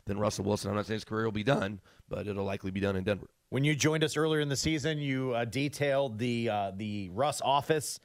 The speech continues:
Speaker 2: and the, uh, the
Speaker 1: <laughs>
Speaker 2: extra people that he had in it that weren't
Speaker 1: Sure.
Speaker 2: employed by the, uh, the team.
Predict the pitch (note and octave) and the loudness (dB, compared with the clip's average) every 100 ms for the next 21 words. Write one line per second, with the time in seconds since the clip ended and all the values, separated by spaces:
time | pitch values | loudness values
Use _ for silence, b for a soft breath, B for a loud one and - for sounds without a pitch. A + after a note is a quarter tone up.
0 | b b b G#2+ G#2+ G2+ F#2+ G#2 C3 - | b b b -2 0 2 4 4 4 2
1 | C3 - E3 D3 C#3+ C3+ C3+ B2+ C3 B2+ | 0 0 0 2 2 2 0 0 0 2
2 | C3+ C3 A#2 G2 C3 D#3+ D#3 C3 B2+ A#2+ | 0 0 0 2 4 4 4 2 4 2
3 | A#2 A2+ G#2+ G2 F2+ - C#3+ D3+ | 2 2 2 2 -2 -4 0 0